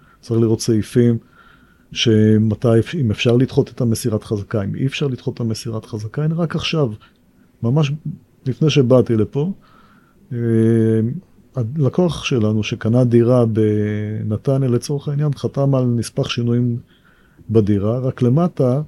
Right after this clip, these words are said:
הוא חתם על זה בשמחה, הוא לא שלח לנו לראות את זה, רק למטה היה כתוב שהוא מאשר בזה דחייה של מסירת החזקה, ואז כל, כל הדיירים מקבלים את הדירה, הוא יקבל אותה ארבעים יום אחרי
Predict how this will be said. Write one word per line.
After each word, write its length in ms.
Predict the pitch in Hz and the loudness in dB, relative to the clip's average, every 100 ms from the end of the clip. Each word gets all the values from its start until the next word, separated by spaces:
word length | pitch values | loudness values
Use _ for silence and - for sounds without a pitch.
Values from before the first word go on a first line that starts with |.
| _ _ - | _ _ -10
הוא 140 | 127 | -6
חתם 380 | - 113 139 143 | -2 2 4 4
על 60 | |
זה 300 | 117 113 113 | 4 2 2
בשמחה, 540 | 107 104 - 101 - 107 | 0 -4 -4 -6 -4 -4
הוא 240 | 110 120 - | -4 -8 -8
לא 140 | 123 120 | -6 -2
שלח 360 | 127 113 110 | 0 -2 0
לנו 200 | 117 113 | -2 -2
לראות 280 | 107 107 123 | -2 -2 -4
את 60 | 117 | -4
זה, 80 | |
רק 160 | 120 - | -4 -2
למטה 300 | 127 143 156 | 0 0 0
היה 60 | 143 | -2
כתוב 340 | 147 165 151 | -4 -4 -4
שהוא 1160 | - 117 120 _ - - _ _ _ - 120 110 | -4 -4 -6 _ -20 -20 _ _ _ -4 0 2
מאשר 320 | 117 110 165 | 2 0 2
בזה 420 | 131 127 127 151 | 4 4 6 4
דחייה 440 | 139 - 123 135 147 | 2 0 2 4 2
של 160 | 143 | 2
מסירת 680 | 123 120 120 - 120 120 123 | 2 2 0 0 0 0 -2
החזקה, 600 | 113 113 113 113 123 117 117 | -4 -4 -6 -8 -8 -8 -6
ואז 240 | 113 127 120 | -2 -2 -4
כל, 300 | - 127 127 | -4 -4 -2
כל 180 | 151 139 | 2 2
הדיירים 380 | 135 127 123 127 | 4 4 4 2
מקבלים 440 | 113 110 107 123 | 0 -2 0 0
את 100 | 117 | 0
הדירה, 260 | 117 123 147 | -2 0 2
הוא 80 | 127 | 2
יקבל 320 | 123 113 120 | 2 2 2
אותה 200 | 120 123 | 0 -2
ארבעים 380 | 110 110 117 113 | 0 0 0 0
יום 180 | 113 | -2
אחרי 340 | 107 - 110 | -4 -6 -6